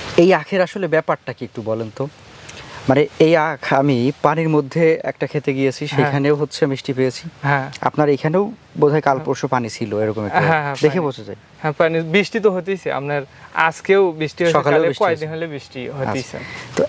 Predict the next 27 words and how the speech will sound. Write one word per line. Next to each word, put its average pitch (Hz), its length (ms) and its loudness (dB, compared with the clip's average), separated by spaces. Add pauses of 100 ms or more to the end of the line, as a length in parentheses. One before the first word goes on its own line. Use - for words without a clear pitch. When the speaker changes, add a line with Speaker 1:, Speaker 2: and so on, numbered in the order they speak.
Speaker 1:
এখানেও 175 400 4
বৃষ্টি 160 320 2
আছে, 143 260 0
মানে, 131 200 -2
মূলত 175 300 2
এটা 175 260 2
কি 202 180 -4
আসলেই 170 500 -2 (420)
যাত্রাই 135 440 2
মিষ্টি? 214 360 -2 (420)
Speaker 2:
জি, 180 180 6
জি, 139 100 0
এই 135 160 4
জাতটাই 139 480 0
মিষ্টি। 123 320 -12 (520)
Speaker 1:
আচ্ছা, - 160 -6 (500)
এবার 170 240 4
কতটুকু 123 440 -6
করলেন? 101 360 -6 (920)
Speaker 2:
এবার 202 340 4
আমি 185 340 2
এক 170 360 0
বিঘে 185 260 4
আছে, 175 400 0
কিন্তু 175 320 -6
জমি, 165 360 0
উম, - 640 -12